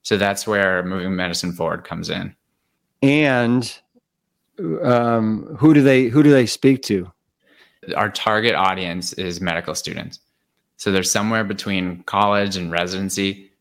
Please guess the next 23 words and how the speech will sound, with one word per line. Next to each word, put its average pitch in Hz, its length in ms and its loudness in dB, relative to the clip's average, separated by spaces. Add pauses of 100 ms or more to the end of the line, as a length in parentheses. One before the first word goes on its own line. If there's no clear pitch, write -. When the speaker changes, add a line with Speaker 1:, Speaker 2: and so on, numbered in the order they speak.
(140)
Speaker 1:
They'll 95 240 -2
be 95 440 -2 (200)
fully 104 280 0
licensed 98 480 -2
doctors 95 540 -2
within 90 240 -4
five 90 320 -4
years, 92 320 -2 (560)
and 95 500 -2 (300)
they 104 340 0
really 98 400 0
need 95 300 -2
this 95 180 -4
information. 87 640 -6
So - 120 -12
that's 101 200 0
our, 113 220 0 (260)
our 98 160 -2
target, 95 560 -2 (680)
because 104 680 -4
while 104 240 0
they're 107 160 0
learning 101 640 -2